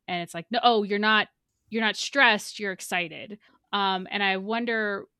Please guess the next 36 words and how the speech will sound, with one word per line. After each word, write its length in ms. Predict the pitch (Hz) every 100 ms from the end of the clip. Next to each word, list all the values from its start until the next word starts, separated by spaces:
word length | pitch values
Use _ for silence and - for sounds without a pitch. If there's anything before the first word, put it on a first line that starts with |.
| _ _ -
about 340 | 202 185 - -
pleasure. 540 | - 208 185 170 170
Like, 180 | 180 -
so 280 | - 240 247
much 200 | 254 226
about 480 | 202 190 180 - _
pleasure 720 | - 208 185 175 180 170 - -
is 600 | 185 175 170 165 - - _ _ _ -
a 60 |
surprise, 1160 | 175 175 - - 185 175 180 196 240 269 - - - -
I 120 | 214
feel 260 | - 269
like, 420 | 277 277 285 - - -
and, 200 | 196 -
you 80 | 202
know, 120 | 185 180
enjoying 540 | 185 196 190 190 185
something 500 | 175 180 - 180 175
that 140 | 165
is 160 | 170 160
delightful 640 | 180 170 175 175 - 175
that 260 | 165 - -
you 100 | 226
couldn't 400 | - 349 311 277
have 160 | 262 226
imagined 480 | 214 196 190 185
how 160 | - 185
delightful 520 | 185 170 165 - 170
it 140 | 160 170
was 420 | 165 156 170 -
until 280 | 180 175 170
you 120 | 170 -
experienced 600 | - 170 143 - - -
it, 80 | -
basically. 580 | 151 - - - - - _ _ _
And 360 | 214 196 196